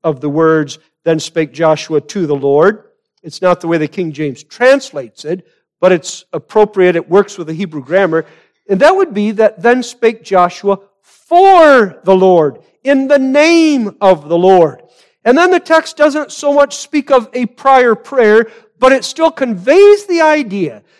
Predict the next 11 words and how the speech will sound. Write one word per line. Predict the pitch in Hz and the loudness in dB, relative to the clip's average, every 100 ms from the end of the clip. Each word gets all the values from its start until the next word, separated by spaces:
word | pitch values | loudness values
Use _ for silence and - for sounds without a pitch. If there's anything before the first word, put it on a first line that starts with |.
| _ | _
that | 233 302 | 2 2
when | 320 392 381 | 2 -2 -2
Joshua | 359 359 359 - 330 302 | 0 0 0 -6 -4 -4
does | 196 269 285 - | 0 2 2 -4
this, | 165 170 - - _ _ | -4 -4 -4 -12 _ _
he | - 311 | 0 2
doesn't | 370 359 349 - | 4 2 -2 -2
think | 349 330 | 0 0
he's | - 320 302 | 0 0 0
just | 214 320 311 - | 0 -2 -2 -2
somebody. | 349 339 269 202 165 | -2 2 2 2 0